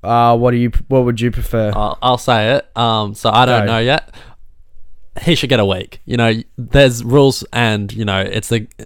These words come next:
Speaker 2: it's the game for a reason. You cannot make contact with an umpire. I mean, although it's not to the extent that was happening in the nineties with, you know, players pushing umpires, that sort of thing, you cannot bump into an umpire. You know, he walked, he, like,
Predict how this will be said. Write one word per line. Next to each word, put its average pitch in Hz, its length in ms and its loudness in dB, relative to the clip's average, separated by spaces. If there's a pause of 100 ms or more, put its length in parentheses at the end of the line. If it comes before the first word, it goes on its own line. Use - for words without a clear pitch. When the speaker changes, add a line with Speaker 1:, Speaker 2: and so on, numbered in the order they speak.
(300)
Speaker 2:
it's - 100 -12
the 135 80 0
game 131 200 4
for 117 140 0
a 104 40 4
reason. 95 460 -4 (140)
You 120 160 -2
cannot 131 560 4
make 113 220 0
contact 104 440 -4
with 107 80 0
an 98 80 -2
umpire. 95 460 2
I 104 80 0
mean, 110 220 -2 (600)
although 135 280 6
it's 139 140 0
not 131 160 0
to - 40 -4
the 120 80 0
extent 113 360 -2
that 107 180 -2
was 110 140 -4
happening 110 260 -4
in 104 60 -4
the 101 80 -4
nineties 110 460 -2
with, 107 120 -6
you 104 60 -8
know, 95 140 -8
players 104 340 -2
pushing 113 360 -2
umpires, 98 500 0
that 110 180 0
sort 104 220 0
of 101 100 -4
thing, 101 280 -6 (280)
you 120 120 -6
cannot - 720 0
bump 110 380 -2 (180)
into 117 320 -6
an 107 100 -2
umpire. 101 640 -2 (180)
You 123 100 -8
know, 113 140 -4
he 131 240 -10
walked, 131 400 -6
he, 135 160 -6
like, 110 280 -4